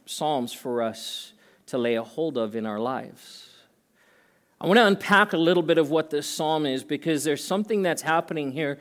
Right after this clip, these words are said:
in the life of David that gives us some clues as to what those gauges are in our own lives. I love King David. I love his example.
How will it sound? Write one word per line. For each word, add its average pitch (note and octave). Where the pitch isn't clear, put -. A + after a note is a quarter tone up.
in D3+
the D3
life D3
of C#3
David C#3
that C3
gives D3+
us D#3
some C#3
clues D3
as C3+
to D3+
what C#3+
those C3+
gauges D3
are B2
in D3
our C3+
own C3
lives. C3
I E3+
love D#3+
King C#3+
David. C3
I C3+
love D#3+
his E3
example. D3+